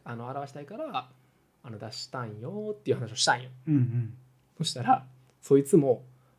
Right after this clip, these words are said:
Speaker 1: 全く感謝してないけど、
Speaker 2: うん。
Speaker 1: うん。でも、なんか、やっぱり、なんか、「もう大人として千円やん」ってなったと。
Speaker 2: うんうんうん。
Speaker 1: で、「だから出したんや」っつって
Speaker 2: うんうん。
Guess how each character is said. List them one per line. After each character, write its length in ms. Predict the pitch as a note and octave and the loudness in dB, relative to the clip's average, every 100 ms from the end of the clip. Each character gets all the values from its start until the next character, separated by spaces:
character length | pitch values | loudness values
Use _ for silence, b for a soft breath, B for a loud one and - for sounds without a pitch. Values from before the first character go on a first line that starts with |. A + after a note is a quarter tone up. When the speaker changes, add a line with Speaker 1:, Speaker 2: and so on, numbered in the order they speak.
| _ | _
Speaker 1:
全 260 | D3 G3 - - _ _ _ | 12 12 12 6 _ _ _
く 200 | - - - | 0 2 6
感 160 | G#3+ | 6
謝 100 | D#3+ | 6
し 80 | B2 | 0
て 80 | A#2+ | -4
な 80 | G#2 | -8
い 40 | |
け 80 | - | 4
ど、 280 | B2+ A2+ - C#3 | 12 12 10 0
Speaker 2:
う 40 | |
ん。 200 | B2 G#2+ - - - _ _ _ - | 0 0 -6 -18 -20 _ _ _ -14
Speaker 1:
う 40 | |
ん。 160 | G#2+ G2+ _ _ _ _ _ C#3+ | -12 -14 _ _ _ _ _ 8
で 80 | |
も、 280 | E3 A3 B2+ - _ _ _ _ _ _ | 12 12 10 -4 _ _ _ _ _ _
な 80 | A2+ | -16
ん 40 | |
か、 200 | G#2+ A2+ - _ _ _ _ _ _ _ _ _ _ | -14 -16 -18 _ _ _ _ _ _ _ _ _ _
や 80 | B2+ | -4
っ 20 | |
ぱ 120 | F#3 | -2
り、 140 | C3 - - | -2 -4 -16
な 80 | - | -18
ん 20 | |
か、 100 | - - | -16 -10
「も 120 | C#3+ | -8
う 40 | - | -8
大 60 | C3+ | -6
人 140 | G3 C4+ | -4 -4
と 100 | C#4 | -4
し 100 | - | -6
て 80 | B2 | -6
千 340 | - F3 D4 | 0 2 2
円 220 | D#4 D3+ | 2 2
や 140 | A#2 G#2 | 0 -4
ん」 40 | |
っ 20 | G2+ G#2+ | -10 -6
て 100 | A2+ | -6
な 80 | F#2+ | -6
っ 20 | - | -4
た 80 | A#2 | -4
と。 140 | - - - | -4 -16 -4
Speaker 2:
う 40 | |
ん 40 | E3 | 2
う 40 | |
ん 20 | |
う 40 | D#3+ | 4
ん。 800 | D3+ D3 C3+ C3 B2 A2+ - - - _ _ _ _ _ _ - | 4 4 4 6 4 4 -4 -12 -20 _ _ _ _ _ _ 4
Speaker 1:
で、 300 | B3 - - _ _ _ _ _ _ | 6 6 -2 _ _ _ _ _ _
「だ 80 | F#3+ | 8
か 80 | F#3+ | 10
ら 60 | |
出 100 | A#2 | 10
し 80 | - | 8
た 80 | C3 | 2
ん 60 | A2 | 2
や」 100 | A2+ | -4
っ 40 | - | -10
つ 100 | - | -18
っ 20 | |
て 140 | - - | -18 4
Speaker 2:
う 60 | |
ん 20 | F3 | 6
う 40 | |
ん。 340 | C#3+ A#2+ A#2+ | 6 4 -2